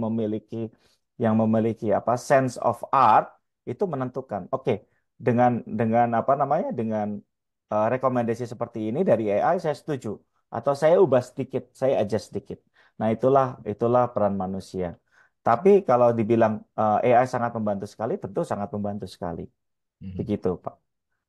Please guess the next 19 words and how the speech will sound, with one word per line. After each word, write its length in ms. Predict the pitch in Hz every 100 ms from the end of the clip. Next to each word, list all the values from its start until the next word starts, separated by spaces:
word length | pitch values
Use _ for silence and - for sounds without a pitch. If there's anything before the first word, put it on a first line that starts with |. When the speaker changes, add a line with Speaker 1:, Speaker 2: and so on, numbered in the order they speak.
| _
Speaker 1:
Ya. 240 | - 87 - _ _
Speaker 2:
Terus 240 | 147 160 -
pertanyaan 400 | - - 123 120
terakhir 480 | 104 120 123 139 127
mengenai 400 | 117 113 107 101 - 104
A 240 | 104 87 65
I. 160 | -
Dilema 640 | - 98 135 147 151 151 175
apa 240 | 202 156
Speaker 1:
Ya. 240 | 120 104 87
Speaker 2:
yang 0 | 80 -
Mas 240 | 107 107
Khairul, 640 | - - 107 110 104 98 - -
eh, 320 | 90 90 - _ _ _
hadapi 800 | - 110 107 113 - 104 82 - _ _
sehari-hari 640 | - 120 98 107 95 98 98
sebagai 320 | 98 95 98
seorang 320 | - 92 87
pengajar 640 | 82 95 90 90 92 80